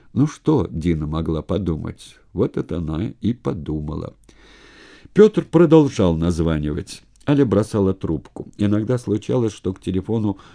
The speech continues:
подходила Дина, и когда мужской голос просил позвать Элеонору Николаевну, укреплялась в своей уверенности: у тётки молодой любовник. Через неделю Аля встретила его возле своего дома,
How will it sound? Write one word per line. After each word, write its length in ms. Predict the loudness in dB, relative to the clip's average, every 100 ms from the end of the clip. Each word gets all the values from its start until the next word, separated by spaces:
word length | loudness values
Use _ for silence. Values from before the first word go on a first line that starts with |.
| -4
подходила 580 | -2 0 0 2 2 2
Дина, 400 | 2 2 2 -2 -8 -20 -20 _
и 160 | 2 4
когда 360 | 4 4 4
мужской 380 | 2 0 0 0
голос 340 | 2 2 0 -4
просил 400 | -6 -4 -2 -2
позвать 500 | -4 -2 -2 -2 -2
Элеонору 520 | 0 2 0 -2 -2
Николаевну, 640 | -4 -2 0 0 0 -4 -8 -16 -20 -20 0
укреплялась 760 | 4 4 4 2 4 4 2 -4
в 40 |
своей 280 | -2 2 4
уверенности: 760 | 4 2 0 -2 -6 -10 -2
у 80 | -2
тётки 520 | 0 0 0 -4 -4
молодой 600 | -2 0 0 0 0 -2
любовник. 760 | -2 -6 -4 -4 -4 -6 -8 -12 _ -20 -20 -20 -20 _
Через 280 | 4 6 6
неделю 500 | 6 6 6 4 2
Аля 220 | 2 2
встретила 540 | 0 -2 0 2 2
его 240 | 4 4 4
возле 340 | 4 2 0
своего 420 | -2 2 4 4
дома, 440 | 2 2 0 -2